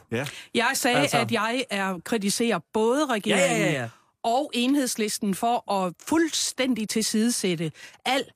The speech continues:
Speaker 2: anstændighed i forhold til mulig-, for at give muligheden for,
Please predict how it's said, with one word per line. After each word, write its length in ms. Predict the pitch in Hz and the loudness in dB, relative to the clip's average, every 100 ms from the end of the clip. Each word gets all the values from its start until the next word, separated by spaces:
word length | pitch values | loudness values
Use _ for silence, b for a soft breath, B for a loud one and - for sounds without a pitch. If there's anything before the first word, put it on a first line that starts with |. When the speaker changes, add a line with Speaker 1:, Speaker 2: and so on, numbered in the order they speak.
| _ | _
Speaker 2:
anstændighed 720 | 202 196 - 240 208 165 208 - | -2 -2 0 0 0 0 -2 0
i 120 | 208 | -2
forhold 380 | - 202 214 202 | 0 0 0 -2
til 200 | - 190 | -2 2
mulig-, 380 | 190 226 240 - 214 | 4 4 2 0 -2
for 140 | 196 208 | -2 -2
at 60 | |
give 160 | 196 202 | 0 0
muligheden 500 | 190 220 202 170 139 | 2 2 2 0 -2
for, 240 | 196 190 | -2 -4